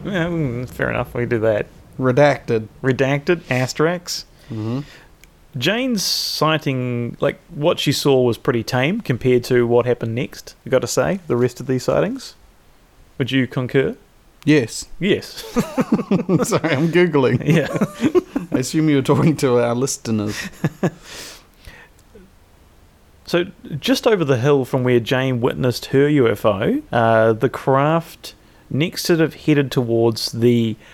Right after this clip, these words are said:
Speaker 1: Warner family homestead. So, man, the next people we're gonna meet are Tom Warner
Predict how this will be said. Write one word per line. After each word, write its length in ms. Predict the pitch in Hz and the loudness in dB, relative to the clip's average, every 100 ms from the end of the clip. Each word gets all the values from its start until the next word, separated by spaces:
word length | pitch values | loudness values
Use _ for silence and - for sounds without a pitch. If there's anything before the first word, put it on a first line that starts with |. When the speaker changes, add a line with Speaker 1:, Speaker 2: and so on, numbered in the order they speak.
| - | -18
Speaker 1:
Warner 540 | - 113 156 170 165 160 | -8 2 2 4 2 0
family 600 | - 120 120 120 117 117 | -2 -2 0 0 0 0
homestead. 680 | 107 117 113 107 - - - _ | -2 -2 -2 -6 -10 -10 -14 _
So, 160 | - 135 | -4 0
man, 300 | 131 131 147 | 2 0 -2
the 80 | 143 | 0
next 200 | 170 233 | 0 -2
people 200 | - 147 | -2 2
we're 80 | 120 | 2
gonna 180 | 120 113 | 2 0
meet 320 | 113 202 - | 0 -2 0
are 260 | - 113 110 | 2 4 2
Tom 540 | - 139 139 135 135 | 2 2 2 0 -4
Warner 380 | 110 117 160 294 | 0 0 0 -4